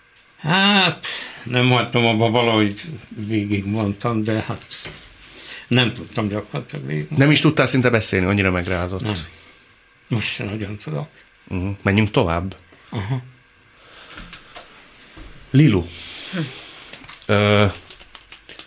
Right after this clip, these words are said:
Speaker 2: azon gondolkodtam, ugye a te anyukád, ö, az első nő, aki a déli sarkon is és az északi sarkon is járt. Apukád egy jeles jégkorongozó, egy jeles sportember, hogy neked volt valaha olyan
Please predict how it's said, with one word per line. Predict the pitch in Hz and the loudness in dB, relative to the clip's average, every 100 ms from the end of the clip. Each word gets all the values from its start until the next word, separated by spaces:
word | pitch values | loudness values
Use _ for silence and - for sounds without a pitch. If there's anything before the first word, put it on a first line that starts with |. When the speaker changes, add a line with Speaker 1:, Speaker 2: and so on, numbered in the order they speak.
| _ | _
Speaker 2:
azon | 147 147 | 2 4
gondolkodtam, | 120 113 92 82 90 - 113 | 4 4 2 -2 -6 -4 0
ugye | 104 92 | 2 2
a | |
te | 107 | 2
anyukád, | 98 123 95 - 90 95 117 123 - - - | 2 4 2 0 0 0 0 -6 -12 -18 -6
ö, | 87 87 87 85 - - - - - - - - | -4 -2 -2 -4 -12 -20 -20 -20 -20 -20 -20 -4
az | 120 | 2
első | 143 - 127 | 4 4 4
nő, | 113 92 113 - - | 4 2 0 -10 -18
aki | - 104 107 | -12 -6 0
a | 98 | 0
déli | 101 120 | 2 2
sarkon | 139 143 131 - 127 | 4 2 2 2 0
is | 113 | 0
és | 90 | -2
az | 95 | 0
északi | 92 82 85 | 0 -2 -4
sarkon | 82 - 80 - 82 | -2 -2 -4 -6 -4
is | 78 - | -2 -2
járt. | 90 123 - - - - - - - | -4 -6 -4 -4 -4 -16 -20 -20 0
Apukád | 185 185 139 - 78 78 78 - - _ - | 2 4 2 0 -4 -4 -6 -12 -16 _ -10
egy | 85 78 | -10 -6
jeles | - 101 73 - - - - - - - - - - - | 0 0 2 0 0 -2 -8 -14 -14 -16 -18 -20 -20 -10
jégkorongozó, | 90 85 - 101 107 131 139 | -8 -8 -4 0 2 2 2
egy | 104 | 4
jeles | 104 90 | 4 2
sportember, | - - 76 - 92 110 135 139 - - | -2 -4 -8 -6 -2 0 0 -2 -14 -6
hogy | 107 | 0
neked | 135 135 110 107 | 0 2 0 4
volt | 147 143 | 4 4
valaha | 127 135 131 127 | 2 2 4 4
olyan | 127 123 120 120 | 6 6 6 2